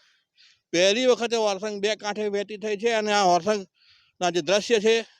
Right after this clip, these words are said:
આપણે જોઈ શકીએ છીએ બોડેલી લાઈવના સ્ક્રીન ઉપર. આજે સાંજે લગભગ સાડા પાંચ વાગે અમે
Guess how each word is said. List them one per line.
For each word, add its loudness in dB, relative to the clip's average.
આપણે -8
જોઈ -2
શકીએ -6
છીએ -6
બોડેલી -2
લાઈવના -2
સ્ક્રીન -10
ઉપર. -4
આજે 0
સાંજે 0
લગભગ -4
સાડા -2
પાંચ -6
વાગે -2
અમે -4